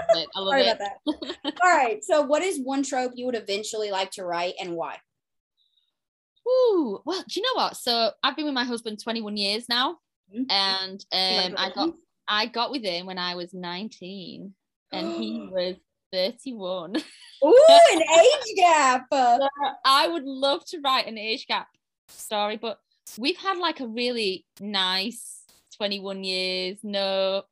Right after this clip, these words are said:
Speaker 1: real hiccups. I mean, he was married before me and, and two kids, but from day one I got on with my stepkids. They were, like, four and two when, when I met him, and they're twenty-five and twenty-three now.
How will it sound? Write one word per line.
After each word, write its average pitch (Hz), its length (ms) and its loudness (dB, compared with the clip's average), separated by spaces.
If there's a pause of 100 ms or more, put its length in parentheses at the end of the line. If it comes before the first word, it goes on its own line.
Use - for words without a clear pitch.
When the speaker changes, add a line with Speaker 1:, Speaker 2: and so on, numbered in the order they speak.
Speaker 1:
real 190 220 -8
hiccups. 196 460 -10
I 208 40 -16
mean, 208 180 -6 (360)
he 254 100 -6
was 220 120 -6
married 202 200 -2
before 311 360 -4
me 330 360 -6
and, 190 280 -8
and 185 160 -10
two 190 180 -12
kids, 247 320 -8
but - 160 -10
from 233 140 -8
day 208 140 -2
one 196 140 -8
I 196 60 -6
got 190 140 -4
on 175 100 -8
with 180 120 -10
my 180 100 -10
stepkids. 262 840 -8 (400)
They 202 100 -8
were, 202 80 -6
like, 185 160 -4
four 220 220 -4
and 202 120 -12
two 254 220 -8
when, 233 260 -8
when 214 140 -8
I 208 60 -6
met 214 160 -6
him, 294 260 -8 (680)
and 180 140 -8
they're 170 140 -2
twenty-five 185 840 -4
and 196 140 -12
twenty-three 196 480 -10
now. 208 360 -6